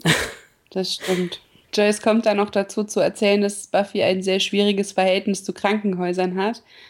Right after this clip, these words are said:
Auch wenn ihr das bei Billy Wakey Wakey noch nicht so aufgefallen ist. Aber da war sie ja gesund, äh, weil ihre Cousine, als sie acht war, in einem Krankenhaus gestorben ist.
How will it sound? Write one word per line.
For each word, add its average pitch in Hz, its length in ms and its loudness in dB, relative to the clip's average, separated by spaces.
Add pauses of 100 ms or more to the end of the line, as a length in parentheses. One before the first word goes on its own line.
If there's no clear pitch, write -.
(120)
Auch 170 320 0
wenn 170 160 -2
ihr 165 140 -2
das 165 200 -4
bei 165 220 -2
Billy 170 360 -2
Wakey 165 380 -2
Wakey 170 380 0
noch 165 180 0
nicht 254 280 0
so 262 120 0
aufgefallen 220 560 0
ist. 214 140 0
Aber 175 100 2
da 170 140 2
war 180 140 2
sie 185 100 0
ja 170 80 4
gesund, 185 420 0 (540)
äh, 196 340 2
weil 190 160 2
ihre 196 220 2
Cousine, 208 440 0
als 170 200 -2
sie - 120 -8
acht - 360 -6
war, 170 200 2
in 170 60 0
einem 160 240 0
Krankenhaus 160 640 0
gestorben 165 440 -2
ist. - 280 -4